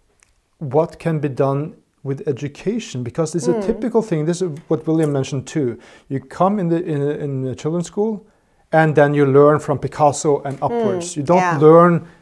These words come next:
Speaker 1: the c-, classical, uh, uh, the Western classical
Speaker 2: Mm,
Speaker 1: culture,
Speaker 2: mm.
Speaker 1: which is based on craft and skill.
Speaker 2: Yeah.
Speaker 1: So, of course, uh, th-, I thought of it because you mentioned this th-, thing,
Speaker 2: Mm.
Speaker 1: how you're being cultivated into the socialist idea, social
Speaker 2: Yeah.
Speaker 1: democratic idea,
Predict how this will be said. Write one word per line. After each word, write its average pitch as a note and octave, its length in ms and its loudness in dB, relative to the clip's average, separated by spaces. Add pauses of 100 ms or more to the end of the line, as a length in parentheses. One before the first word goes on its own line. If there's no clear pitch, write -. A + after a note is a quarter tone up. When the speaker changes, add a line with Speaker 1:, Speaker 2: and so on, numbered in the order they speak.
(160)
Speaker 1:
the C#3+ 100 4
c-, - 200 -10 (120)
classical, D#3 720 2 (120)
uh, F3+ 60 0
uh, D3+ 1000 2
the C3 120 -4
Western D3 300 0
classical - 500 -2
Speaker 2:
Mm, G#3+ 120 0
Speaker 1:
culture, A3 380 2
Speaker 2:
mm. A3 100 -8 (260)
Speaker 1:
which D3 140 -4
is C#3+ 120 -2
based C#3+ 280 4
on C3+ 120 -4
craft D3 520 -4
and B2+ 140 -8
skill. B2+ 560 0 (160)
Speaker 2:
Yeah. E3+ 260 -4 (920)
Speaker 1:
So, E3+ 340 6
of D#3 120 2
course, F#3 320 2
uh, E3+ 320 0
th-, F3 140 -4
I D#3 100 0
thought D#3+ 200 0
of D#3 40 4
it D3+ 140 0
because C#3 200 -4
you C#3+ 60 -4
mentioned D3 300 -2
this C3 140 -4
th-, B2 240 -8
thing, D3+ 100 0
Speaker 2:
Mm. B2 40 -2
Speaker 1:
how C#3 80 4
you're C#3 120 2
being C#3 220 0
cultivated D3+ 600 -2
into D3+ 240 -4
the C3+ 80 0
socialist C#3 640 -2
idea, C3 320 0
social C#3+ 340 -4
Speaker 2:
Yeah. G#3 120 -2
Speaker 1:
democratic C#3+ 400 -2
idea, C#3 440 0